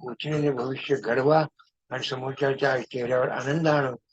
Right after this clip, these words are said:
त्याच्या कौटुंबिक सं-, याच्यामध्ये आनंदमय, आनंदमय वातावरण निर्माण करा. आजच्या काळाची गरज आहे. योग्य ठिकाणी मार्गदर्शन करून योग्य ठिकाणी इन्कम, इकॉनॉमी त्याची सुधरवली तर आज यश मिळणार आहे. इकॉनॉमिक वरती संपूर्ण जीवन आज अवलंबून असल्यामुळे पहिलं इकॉनॉमीकडे लक्ष द्या.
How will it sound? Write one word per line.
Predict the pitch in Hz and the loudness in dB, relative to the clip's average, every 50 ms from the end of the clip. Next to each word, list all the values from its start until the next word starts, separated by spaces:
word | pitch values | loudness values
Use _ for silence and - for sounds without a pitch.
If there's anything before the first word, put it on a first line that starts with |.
| _ _ _ _ _ | _ _ _ _ _
त्याच्या | - 123 - - 147 135 | -6 -6 -2 0 0 0
कौटुंबिक | - 135 127 120 - 156 156 156 160 160 151 - | 0 -2 -4 -2 -2 -2 0 0 0 -2 -2 -2
सं-, | - - 135 131 127 131 | -4 -2 -2 -2 -2 -2
याच्यामध्ये | 127 123 117 - 135 127 127 123 127 139 | -4 -6 -4 -4 -4 -2 -2 -2 -2 -2
आनंदमय, | 143 - 117 113 123 131 135 135 139 139 135 135 | -2 -2 -2 -4 -4 -4 -4 -4 -4 -2 -2 -2
आनंदमय | 131 120 117 123 123 123 123 127 123 123 | -2 -2 -2 -6 -8 -8 -8 -6 -4 -4
वातावरण | 120 117 - 120 120 117 - 117 | -4 -4 -6 -10 -12 -12 -12 -14
निर्माण | 117 - 117 117 - _ | -12 -10 -10 -12 -12 _
करा. | - - - 110 - _ _ _ _ _ _ _ _ | -16 -14 -14 -14 -16 _ _ _ _ _ _ _ _
आजच्या | 117 117 - - 139 135 | -8 -8 -2 0 0 0
काळाची | - - 131 127 131 131 131 - - 123 131 | 2 2 2 4 4 2 0 -2 -6 -10 -12
गरज | 120 110 123 135 139 165 180 165 170 | -6 -2 2 4 4 4 4 4 4
आहे. | 170 165 170 170 160 - _ _ _ _ _ _ - | 4 4 4 2 -2 -8 _ _ _ _ _ _ 0
योग्य | 135 147 143 147 - 160 | 0 0 0 2 0 0
ठिकाणी | 156 151 147 143 165 160 160 | 0 2 0 2 2 4 4
मार्गदर्शन | 156 151 147 147 147 165 156 139 - 151 147 | 6 6 6 6 4 4 2 2 0 -2 -2
करून | 151 151 147 | -2 -2 0
योग्य | 143 135 139 135 139 - 160 151 | 4 4 4 2 2 -2 -4 -4
ठिकाणी | - 147 143 151 151 151 147 | -2 0 0 2 2 2 0
इन्कम, | 139 135 131 - 151 147 151 | -2 -4 -2 0 2 2 2
इकॉनॉमी | 147 131 - - 147 151 156 156 156 165 | 2 0 2 2 2 4 4 4 2 0
त्याची | 156 - 160 156 160 151 | 0 -2 -2 -2 -2 -4
सुधरवली | 143 - 147 135 139 151 156 151 160 160 160 - - _ _ _ _ _ - | -6 -6 -8 -2 0 2 4 6 6 4 4 2 -4 _ _ _ _ _ 2
तर | 147 151 | 4 6
आज | 151 151 147 | 6 6 6
यश | 156 156 151 - | 4 4 2 0
मिळणार | - 143 143 147 143 139 143 | -4 -2 0 2 2 4 4
आहे. | 151 156 151 - - - _ _ _ - | 2 0 -2 -8 -18 -20 _ _ _ -12
इकॉनॉमिक | 123 117 - 156 160 160 160 160 160 165 180 165 170 170 | -10 0 2 4 4 4 4 2 2 0 0 -2 0 2
वरती | 170 165 - - - 175 | 2 2 2 -2 -6 -4
संपूर्ण | 156 160 156 151 156 160 165 165 | -2 -2 -2 -2 -2 -2 0 0
जीवन | 170 156 147 151 156 165 160 160 | 0 2 2 4 4 6 6 4
आज | 160 156 | 4 4
अवलंबून | 156 156 156 151 156 151 151 151 156 | 6 6 6 6 4 4 2 2 2
असल्यामुळे | 151 147 - 156 156 151 151 147 | 0 0 0 0 2 2 2 2
पहिलं | 147 - 151 143 139 143 | 2 2 2 2 4 2
इकॉनॉमीकडे | 139 135 139 - - 147 151 156 156 160 165 156 - 160 147 | 2 0 0 2 2 2 2 2 0 0 -2 -2 -2 0 0
लक्ष | 151 156 147 - - | 0 -2 -2 -2 -4
द्या. | 151 139 147 151 | -4 -2 0 -2